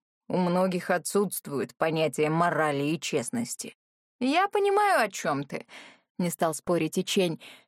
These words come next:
«и не отрицаю этого, но эти маги не связались бы с охотниками. Я постоянно слежу за ними и держу с ними связь. Они знают, как только решат перейти на другую сторону, я буду рядом.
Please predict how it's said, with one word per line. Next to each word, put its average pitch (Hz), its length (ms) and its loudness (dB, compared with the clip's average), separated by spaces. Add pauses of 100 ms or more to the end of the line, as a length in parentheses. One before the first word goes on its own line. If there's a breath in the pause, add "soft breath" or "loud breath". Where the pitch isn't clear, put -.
«и 208 240 2
не 294 140 4
отрицаю 311 640 2
этого, 208 380 2
но 214 160 4
эти 262 240 2
маги 220 460 2
не 185 240 0
связались 202 640 0
бы 147 100 -8
с - 100 -6
охотниками. - 800 -4 (320)
Я 359 280 2
постоянно 240 640 2
слежу 190 360 2
за 180 160 2
ними 175 480 2
и 135 40 -2
держу 160 420 -2
с - 80 -4
ними 220 220 2
связь. - 480 -4 (680 soft breath)
Они 233 280 2
знают, 196 640 0 (160)
как 180 240 0
только 208 320 2
решат 180 420 2
перейти 175 420 2
на 208 120 2
другую 180 400 2
сторону, 214 500 2
я 202 220 2
буду 214 280 0
рядом. 170 560 0